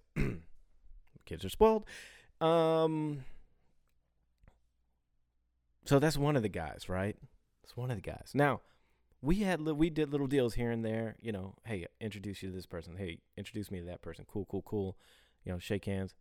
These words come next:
talk to you in six months, something like that. But because we had kind of the same mind frame and it worked around the same people, we, I, we,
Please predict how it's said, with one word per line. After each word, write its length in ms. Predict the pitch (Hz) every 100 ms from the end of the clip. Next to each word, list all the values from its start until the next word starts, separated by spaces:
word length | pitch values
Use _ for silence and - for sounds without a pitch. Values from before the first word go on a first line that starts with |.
| -
talk 200 | 107 92
to 80 | 95
you 60 |
in 60 | 87
six 240 | - 95
months, 220 | 90 73 -
something 200 | 143 113
like 160 | 87
that. 200 | - 78 - _ _ _ _ _ - - 117
But 360 | 107 104 - - _ _ _ _ _ _ _ _ _
because 420 | 117 113 165 175
we 540 | 143 139 123 117 - - _ _ _ _ _ -
had 460 | - 117 107 104
kind 180 | - 117
of 80 | 107
the 60 | 95
same 260 | 110 101
mind 260 | 95 101 101
frame 220 | 95 92
and 80 | 92
it 100 | -
worked 280 | 101 117 110
around 160 | 101
the 80 | 87
same 200 | - 92
people, 380 | - 127 - 101
we, 240 | 101 95 - _ _ _ _ _ -
I, 160 | 107 110 - - -
we, 200 | 110